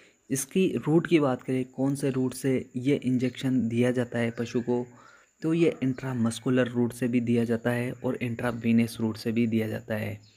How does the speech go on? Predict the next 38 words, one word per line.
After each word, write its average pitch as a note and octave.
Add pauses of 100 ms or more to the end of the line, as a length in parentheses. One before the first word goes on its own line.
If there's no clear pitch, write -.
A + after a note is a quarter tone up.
(400)
दोनों D#3+
रूटों D3
से C#3+
इस -
इंजेक्शन B2+
को B2+ (220)
लगाया A#2
जा A#2
सकता A#2+
है A#2+ (640)
और C3+
इस -
इंजेक्शन C#3+
का C#3+
सबसे C3+
ज़्यादा B2+
काफ़ी B2+
असर A#2+
देखने A#2
को A#2+
मिलता A#2
है। A#2+
इंट्रावीनस B2
अगर B2
आप A#2+
इंजेक्शन A#2
को A#2
लगाते A2+
हैं A#2 (580)
तो D#3
इसका C#3+
रिजल्ट B2+
काफ़ी A#2+ (100)
अच्छा C3+
देखने A#2+
को C3
मिलता A#2
है। G#2+